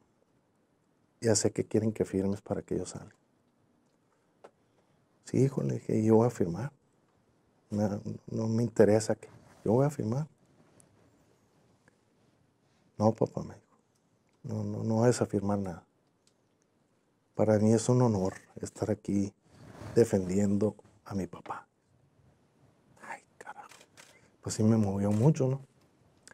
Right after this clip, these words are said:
Y luego me dijo, este, "Si yo aguanto, tú también".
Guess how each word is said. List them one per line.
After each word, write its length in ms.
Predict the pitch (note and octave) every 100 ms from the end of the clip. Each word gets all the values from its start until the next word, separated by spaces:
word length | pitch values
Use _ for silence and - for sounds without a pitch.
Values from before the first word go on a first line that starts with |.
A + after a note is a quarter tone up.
| _ _ _ _ _ _ _ _
Y 60 | G#2
luego 200 | G2+ G#2
me 140 | G#2
dijo, 580 | G2 G#2 - A2 G#2+ G2 - _ _ _ _ _ _ _ _ -
este, 640 | G#2+ - - G2+ - - - - _ _ _
"Si 220 | - A2+
yo 140 | A#2 C3
aguanto, 560 | D3 F3 F#3 - F3 E3+ _ _ _ _
tú 100 | A2+
también". 420 | - G#2+ G2 -